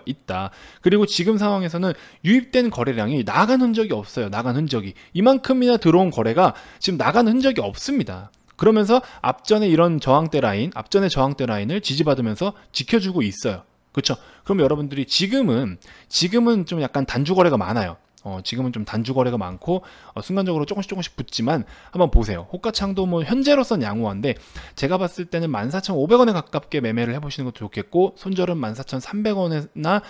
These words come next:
만 사천 원 정도. 그러니까 내가 만 사천 오백 원 위에서 잡겠다 하시는 분들은 만 사천 삼백 원 정도로 손절 잡으시면 될 것 같고,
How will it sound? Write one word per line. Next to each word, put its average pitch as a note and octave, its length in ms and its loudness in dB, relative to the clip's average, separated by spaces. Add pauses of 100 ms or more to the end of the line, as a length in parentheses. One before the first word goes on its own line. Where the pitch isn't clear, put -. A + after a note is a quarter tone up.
(160)
만 G#2 160 -4
사천 D3+ 300 -4
원 A2+ 100 -4
정도. F#2 260 -12 (240)
그러니까 D#3 100 2
내가 F#3+ 180 6
만 D#3+ 100 2
사천 G3+ 240 -2
오백 F3+ 220 2
원 C#3 120 -2
위에서 A#3 280 2
잡겠다 E3 400 -4
하시는 C#3 280 -4
분들은 C3 440 -2
만 A2+ 160 -4
사천 E3+ 260 -4
삼백 A3 380 0
원 G#3 100 0
정도로 D#3 360 -2
손절 D3+ 260 -4
잡으시면 A2+ 360 -4
될 F#2+ 120 -8
것 F#2+ 140 -6
같고, G#2 340 -2